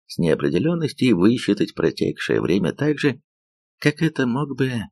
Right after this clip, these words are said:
при небольшом усилии сделать и читатель, если бы всякие туман и сумбур претили его здравому смыслу. Что касается Ганса Касторпа, то из-за этого вопроса о времени ему было немного не по себе. Но казалось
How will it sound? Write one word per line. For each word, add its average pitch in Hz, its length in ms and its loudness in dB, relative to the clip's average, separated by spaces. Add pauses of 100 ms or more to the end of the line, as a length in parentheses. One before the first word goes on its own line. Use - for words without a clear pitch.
(140)
при 87 160 2
небольшом 85 420 0
усилии 139 360 2
сделать 131 360 0
и - 160 -4
читатель, - 720 -4 (380)
если 87 240 4
бы 85 160 4
всякие - 420 2
туман 82 440 2
и 85 40 4
сумбур 90 640 2 (500)
претили 123 520 2
его 120 240 -2
здравому 110 420 -2
смыслу. 82 580 -2 (600)
Что - 240 -2
касается 123 440 0
Ганса 92 380 2
Касторпа, - 580 -4 (640)
то 98 100 6
из-за 90 240 6
этого 87 280 6
вопроса 85 520 2
о 64 40 0
времени 92 400 2
ему 85 220 2
было 107 320 2 (140)
немного 92 580 4
не 82 180 0
по 80 140 -2
себе. - 440 -6 (600)
Но 82 200 4
казалось 104 640 2